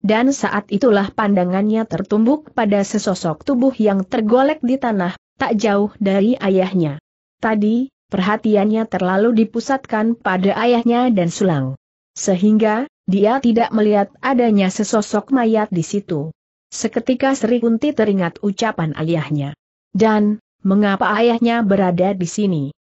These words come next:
Jantung dalam dada Sri Kunti pun berdetak jauh lebih cepat karena mendapat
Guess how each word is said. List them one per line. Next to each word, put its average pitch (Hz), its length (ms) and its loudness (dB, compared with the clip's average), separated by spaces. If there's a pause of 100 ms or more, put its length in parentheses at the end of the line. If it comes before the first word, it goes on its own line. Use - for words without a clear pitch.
(240)
Jantung 254 560 2
dalam 196 400 2
dada 208 320 0
Sri 226 240 -2
Kunti 226 400 0
pun 240 320 2
berdetak 202 480 -2
jauh 170 320 0
lebih 175 320 -2
cepat 202 320 -4
karena 190 400 0
mendapat 190 480 -2